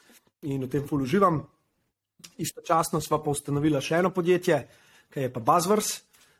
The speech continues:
Eh, tukaj se pa v bistvu ukvarjamo s TikTok marketingom, ker smo videli nerealno priložnost, eh, na trgu. In, eh, nekako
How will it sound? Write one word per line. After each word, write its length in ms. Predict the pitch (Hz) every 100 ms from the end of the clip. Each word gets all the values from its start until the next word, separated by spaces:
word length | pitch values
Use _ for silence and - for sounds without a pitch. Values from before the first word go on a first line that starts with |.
| -
Eh, 40 | 143 139 135
tukaj 380 | 131 175 180 175
se 200 | 170 170
pa 360 | 156 151 143 143
v 140 | 147
bistvu 260 | 143 151 151
ukvarjamo 440 | 147 143 139 135
s 80 | 135
TikTok 340 | - 170 160 156
marketingom, 640 | 147 147 147 143 135 127
ker 180 | 120 151
smo 180 | - 143
videli 280 | 143 139 135
nerealno 480 | 139 139 135 135
priložnost, 720 | 127 139 139 135 123 123 - 123
eh, 100 | 120
na 140 | 117
trgu. 340 | 156 175 196 196 - _ _ _ _
In, 320 | 143 147 151
eh, 240 | 143 139 139
nekako 400 | 143 156 156